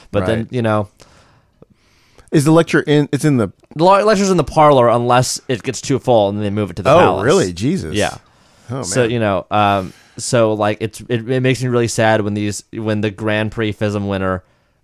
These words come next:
Speaker 1: uh, world champion of Magic comes to the castle, gives this lecture, and there are sixteen people
Speaker 2: And
Speaker 1: in
Speaker 2: by
Speaker 1: the
Speaker 2: the
Speaker 1: room.
Speaker 2: way, they, they come to perform at the castle, um,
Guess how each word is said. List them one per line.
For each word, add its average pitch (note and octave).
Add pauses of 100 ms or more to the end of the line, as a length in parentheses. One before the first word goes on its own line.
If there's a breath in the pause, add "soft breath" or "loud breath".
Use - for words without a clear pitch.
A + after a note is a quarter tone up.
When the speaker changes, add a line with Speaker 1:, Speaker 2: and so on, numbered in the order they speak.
Speaker 1:
uh, F#2+ (160)
world A2
champion A2
of F#2
Magic G2
comes G#2
to G#2
the G#2
castle, G2 (460)
gives A#2
this G#2+
lecture, G#2+
and F#2+
there F#2+
are F#2+
sixteen F#2
people -
Speaker 2:
And G2
Speaker 1:
in F#2+
Speaker 2:
by G3+
Speaker 1:
the G#3
Speaker 2:
the G3
Speaker 1:
room. F#3
Speaker 2:
way, F3
they, D3+
they D3
come D#3
to C#3
perform C3
at A#2
the A#2+
castle, G#2 (680)
um, G2+